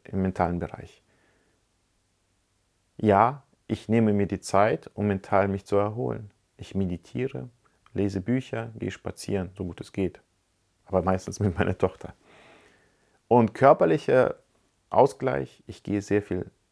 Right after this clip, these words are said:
Sport machen. Mein Leben früher sah nicht so aus. Ich war sehr viel körperlich aktiv.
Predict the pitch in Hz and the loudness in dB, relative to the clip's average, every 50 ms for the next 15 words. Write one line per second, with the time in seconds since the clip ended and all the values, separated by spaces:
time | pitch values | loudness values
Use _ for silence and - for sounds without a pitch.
0 | _ - - - - 101 110 113 - - 92 - _ - - _ _ _ _ _ | _ -20 -16 -2 0 0 0 0 -2 -8 -16 -16 _ -20 -20 _ _ _ _ _
1 | _ _ _ _ _ _ _ _ _ _ _ _ _ _ _ _ _ _ 104 104 | _ _ _ _ _ _ _ _ _ _ _ _ _ _ _ _ _ _ 0 2
2 | 107 110 117 98 - - 107 107 117 139 156 175 196 - _ _ _ - 107 104 | 4 4 4 4 2 2 2 4 6 6 4 4 2 -4 _ _ _ -2 0 2
3 | 113 135 143 - - - - 110 113 113 - - _ _ _ _ - _ _ - | 2 0 -2 -6 -8 -8 -8 -8 -10 -14 -16 -20 _ _ _ _ -20 _ _ -20
4 | - _ _ _ _ _ _ _ _ _ _ _ _ _ _ _ _ _ _ - | -20 _ _ _ _ _ _ _ _ _ _ _ _ _ _ _ _ _ _ -16
5 | - 95 - 110 120 123 120 101 101 120 127 135 127 - 127 117 110 - - - | -14 -8 2 6 6 6 6 6 4 2 2 2 0 0 0 0 0 0 4 6
6 | 113 117 - - 120 113 107 - 104 - - - - 127 - 196 - - - | 6 6 6 4 2 2 0 -2 -4 -4 -4 -6 -6 -4 -4 -6 -8 -12 -20